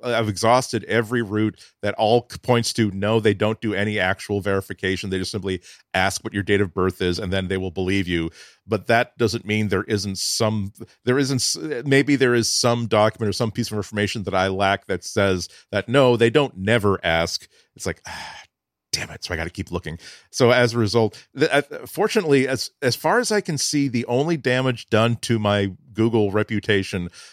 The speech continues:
was that all of a sudden, and this was the weirdest thing, in recommended videos, there was, like, a whole deck of, like, uh, uh, making money through, like,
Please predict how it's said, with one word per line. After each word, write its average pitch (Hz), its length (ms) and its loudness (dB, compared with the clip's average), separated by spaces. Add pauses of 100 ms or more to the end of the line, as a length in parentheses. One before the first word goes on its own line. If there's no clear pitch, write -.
(120)
was 113 240 4
that 113 140 2
all 180 220 2
of 196 120 -2
a 147 40 -2
sudden, 131 440 -2
and 92 120 -8
this 147 140 -8
was 131 140 -10
the 101 80 -6
weirdest 104 600 0
thing, 90 240 0 (360)
in 110 280 0
recommended 135 560 0
videos, 98 640 0
there 110 100 2
was, 107 120 0
like, 101 140 -6
a 92 80 -2
whole 147 380 2
deck 113 500 -2
of, 101 380 0 (280)
like, 95 280 -2 (120)
uh, 85 260 -4 (180)
uh, 80 160 -8 (100)
making 120 440 0
money 110 420 2
through, 98 800 0
like, 92 220 -2